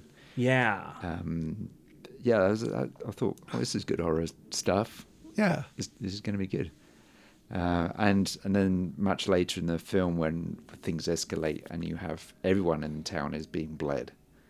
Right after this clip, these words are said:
Speaker 2: and the, the street is literally running with blood, that would be a very, um,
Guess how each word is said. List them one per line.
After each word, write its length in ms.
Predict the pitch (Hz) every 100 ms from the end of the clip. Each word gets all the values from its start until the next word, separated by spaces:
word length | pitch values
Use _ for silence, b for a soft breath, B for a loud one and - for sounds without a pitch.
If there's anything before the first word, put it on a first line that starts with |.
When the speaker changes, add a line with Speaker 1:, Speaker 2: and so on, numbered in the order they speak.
| b b _ -
Speaker 2:
and 260 | 85 80 80
the, 400 | 80 80 73 69 - - -
the 140 | 92
street 320 | 82 - 98 -
is 180 | 87
literally 440 | 98 95 - 87 78
running 280 | 80 78 78
with 160 | 73
blood, 280 | 87 80 80 - _ _ _ - - - - b b b
that 120 | 104
would 100 | 101
be 180 | 92 78
a 40 |
very, 380 | 85 87 82 -
um, 340 | - - -